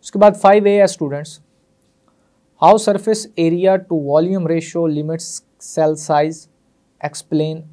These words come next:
और लास्ट पे हमारे पास explain the spore tissues of the plant। तो students ये था हमारे पास chapter four। इसके हमने बहुत ज़्यादा important आपके साथ एमसीक्यू share किए,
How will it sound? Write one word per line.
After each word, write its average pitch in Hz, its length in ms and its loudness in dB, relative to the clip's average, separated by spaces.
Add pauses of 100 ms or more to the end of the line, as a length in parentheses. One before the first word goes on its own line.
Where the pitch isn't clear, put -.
(240)
और 151 140 0
लास्ट 156 480 2
पे 165 120 2
हमारे 131 240 -4
पास 135 360 -6 (460)
explain 165 540 -6
the 156 140 -2
spore 165 320 -2 (1900)
tissues 180 460 -4
of 139 180 -2 (120)
the 156 80 -2 (460)
plant। 127 280 -10 (1600)
तो 202 80 2
students 226 480 0
ये 190 180 2
था 214 100 0
हमारे 185 220 0
पास 175 200 -4
chapter 160 300 -2
four। 180 320 -6 (680)
इसके 202 200 -2
हमने 196 200 2 (120)
बहुत 185 200 2
ज़्यादा 180 180 0
important 170 420 0
आपके 170 220 -2
साथ 170 180 -4
एमसीक्यू 151 380 -6
share 175 260 -2
किए, 170 280 -2